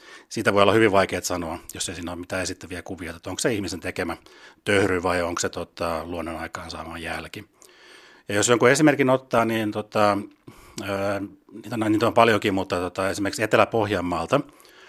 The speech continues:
Alajärveltä on löytynyt Pyhävuori-niminen kohde. Ö, se on aika poikkeuksellinen sikäli, että se tosiaan sijaitsee Etelä-Pohjanmaalla, kaukana kaikista muista maalauksista. Nämä maalaukset on yleensä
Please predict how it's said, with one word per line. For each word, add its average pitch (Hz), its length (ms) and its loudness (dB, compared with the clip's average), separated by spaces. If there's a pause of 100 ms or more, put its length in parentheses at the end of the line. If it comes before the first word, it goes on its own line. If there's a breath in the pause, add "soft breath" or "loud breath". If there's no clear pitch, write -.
(260 loud breath)
Alajärveltä 92 800 2
on 85 100 -8
löytynyt 87 400 -12
Pyhävuori-niminen 85 1300 -8
kohde. 87 380 -2 (720 loud breath)
Ö, 92 140 -4
se 101 80 0
on 98 160 2
aika 98 160 -6
poikkeuksellinen 110 880 2
sikäli, 110 300 -4
että - 120 -6
se - 60 -14
tosiaan 98 260 -6
sijaitsee 98 360 -4
Etelä-Pohjanmaalla, 101 1000 2
kaukana 110 460 2
kaikista 101 320 -2
muista 120 360 -2 (280)
maalauksista. 98 580 -4
Nämä 95 120 -6
maalaukset 98 460 -4
on 107 80 -10
yleensä 107 380 0